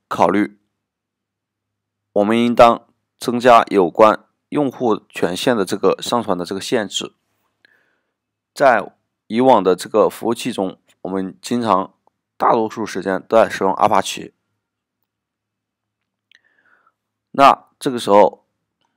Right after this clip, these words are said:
我们好多的这个P H P这个安装完之后，我们并没有修改配置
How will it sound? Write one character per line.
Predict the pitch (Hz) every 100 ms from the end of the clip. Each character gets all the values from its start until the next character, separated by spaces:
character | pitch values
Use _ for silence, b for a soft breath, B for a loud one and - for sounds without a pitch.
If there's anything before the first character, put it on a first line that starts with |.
| _ _ _ _ _ _ _
我 | 98
们 | 98
好 | 110 98 85
多 | 85 107
的 | 98
这 | 87 107
个 | 98 92
P | - 123
H | 117
P | - 123 92
这 | - 107
个 | -
安 | -
装 | 113 113
完 | 92 92
之 |
后， | 110 123 -
我 | 87
们 | 98 95
并 | 139
没 | 107
有 | 92 87
修 | 110
改 | 92
配 | 78 143 120
置 | -